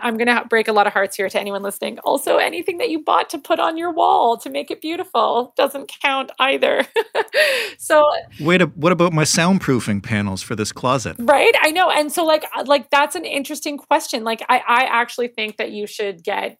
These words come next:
Speaker 1: um, some customized advice on that, because I think that it's gonna be, like, the, like, is that considered a capital improvement or is that considered a repair?
Speaker 2: So that's why people are really confused about all this, this tax season.
Speaker 1: Yeah.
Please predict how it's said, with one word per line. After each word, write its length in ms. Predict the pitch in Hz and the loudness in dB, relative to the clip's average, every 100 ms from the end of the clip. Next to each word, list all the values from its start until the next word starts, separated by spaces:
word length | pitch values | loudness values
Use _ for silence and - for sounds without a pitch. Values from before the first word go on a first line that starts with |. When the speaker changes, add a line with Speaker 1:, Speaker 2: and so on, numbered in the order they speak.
| _ - | _ -8
Speaker 1:
um, 360 | 208 196 196 | -6 -6 -10
some 180 | - 196 | -12 -12
customized 500 | - 196 - 196 196 | -6 -8 -6 -8 -8
advice 300 | 175 185 180 | -4 -4 -4
on 80 | 190 | -8
that, 160 | 185 | -8
because 240 | 202 214 208 - | -8 -10 -10 -2
I 180 | 220 233 | 0 0
think 640 | - - 180 240 294 - _ - - _ _ | -6 -8 -6 -6 -8 -16 _ -20 -20 _ _
that 260 | 202 226 208 | 4 4 4
it's 180 | 226 | -4
gonna 240 | - 233 240 | -2 -4 -4
be, 120 | 247 | -4
like, 260 | - 208 - | -2 -2 0
the, 240 | 226 - - | 0 0 -2
like, 300 | 196 214 - - | -2 -2 -6 -4
is 180 | 226 | 0
that 240 | 226 - - | 2 0 -2
considered 440 | 220 - 208 226 | -8 -4 -2 0
a 40 | 220 | 0
capital 480 | - 196 - 208 190 | 0 0 2 0 -2
improvement 580 | 190 - 190 220 277 | -2 -8 -8 -2 2
or 60 | 294 | 4
is 100 | 233 | 4
that 180 | 226 - | 2 -2
considered 400 | 220 - 214 208 | -10 -6 -4 -4
a 80 | 196 | -4
repair? 720 | 196 - 208 92 - - - - - | -8 -4 -4 -2 -6 -10 -16 -20 -8
Speaker 2:
So 200 | - 143 | -2 2
that's 280 | 151 170 | 2 0
why 240 | 165 147 135 | 0 2 2
people 380 | - 135 120 117 | 0 0 2 2
are 120 | 104 | 2
really 500 | 110 104 104 101 95 - - - - _ | 0 0 0 -2 -6 -14 -20 -20 -20 _
confused 540 | - 135 - 120 110 113 | -4 -4 -2 -2 -2 -4
about 220 | 92 87 | -6 -6
all 140 | 85 | -8
this, 260 | 82 78 - | -10 -10 -8
this 200 | 104 - | -6 -4
tax 300 | - 80 - | -4 -6 -6
season. 360 | - 73 - - - - - | -8 -10 -16 -18 -20 -16 -2
Speaker 1:
Yeah. 420 | 233 208 196 | 2 2 0